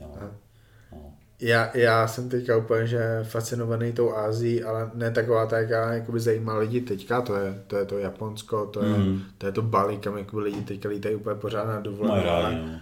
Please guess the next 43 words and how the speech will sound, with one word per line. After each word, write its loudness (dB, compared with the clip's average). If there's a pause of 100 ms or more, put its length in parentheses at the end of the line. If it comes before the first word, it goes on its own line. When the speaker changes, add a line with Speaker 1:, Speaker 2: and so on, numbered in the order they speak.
(120)
Speaker 2:
ale 2
to 2
je 8
jak-, 2
jakoby 0
ten 0
Blízký 0
východ, -2
vlastně -10
byli -2
jsme -2
v -2
Jordánsku, -4
byli 0
jsme -4
v -8
Izraeli, 0 (300)
hrozně -2
mě -4
zajímá -4
Írán, -6 (240)
tam -10
bych, -2
Speaker 1:
Jo. -2
Speaker 2:
bych -8
chtěl -6
kvůli -6
tomu, -8
že -6 (440)
Speaker 1:
Mhm. -8 (180)
Speaker 2:
fakt -4
prostě -2
slyším, -8
že -4
lidi -2
v -12
Íránu -4
jsou -10
jakoby -8
nejlepší -8
lidi -4
na -8
světě. -12